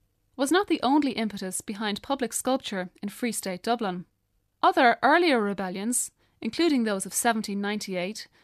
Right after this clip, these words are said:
and eighteen forty-eight, also shaped symbolic space. In September nineteen forty-five, the centenary of the death of the Irish poet and patriot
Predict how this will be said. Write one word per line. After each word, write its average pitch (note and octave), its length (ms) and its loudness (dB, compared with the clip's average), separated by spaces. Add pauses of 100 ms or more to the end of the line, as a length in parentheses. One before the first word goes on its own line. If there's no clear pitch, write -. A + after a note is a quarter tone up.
(140)
and G#3+ 100 -4
eighteen G#3+ 260 -2
forty-eight, G3+ 680 -4 (460)
also D#4 360 2
shaped G3 380 -4
symbolic F#3+ 420 -4
space. A#3+ 520 -4 (1400)
In G#4+ 160 0
September C4+ 520 0
nineteen A3+ 320 -2
forty-five, G3+ 960 -6
the A#3 80 -6
centenary C#4+ 720 0
of G#3 140 -6
the G#3 80 -4
death A3+ 440 0
of - 80 -12
the - 120 -8
Irish C4+ 340 -2
poet B3 480 -4
and A#3 160 -6
patriot G3 640 -4